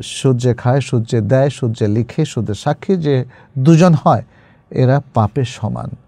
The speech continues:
এই জায়গায় আমি আপনি ভিন্ন মত পোষণ করার কোনো সুযোগ আছে বলেন? কোনো ব্যক্তি যদি মূলত সফটওয়্যার ইঞ্জিনিয়ার হিসেবে কোথায় কাজ করে, হঠাৎ করে যদি তার, আহ, কোনো কর্মকর্তা তাকে বাধ্য করেন,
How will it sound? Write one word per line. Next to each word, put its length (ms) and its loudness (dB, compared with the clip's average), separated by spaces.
এই 120 8
জায়গায় 520 2
আমি 280 4
আপনি 300 0
ভিন্ন 380 2
মত 200 0
পোষণ 280 -2
করার 180 0
কোনো 180 0
সুযোগ 360 0
আছে 240 -2
বলেন? 300 0
কোনো 220 4
ব্যক্তি 320 4
যদি 280 6
মূলত 640 4
সফটওয়্যার 800 0
ইঞ্জিনিয়ার 460 2
হিসেবে 300 0
কোথায় 280 0
কাজ 220 0
করে, 220 -2
হঠাৎ 440 0
করে 320 2
যদি 260 4
তার, 280 4
আহ, 840 -20
কোনো 160 2
কর্মকর্তা 580 0
তাকে 240 0
বাধ্য 460 2
করেন, 420 0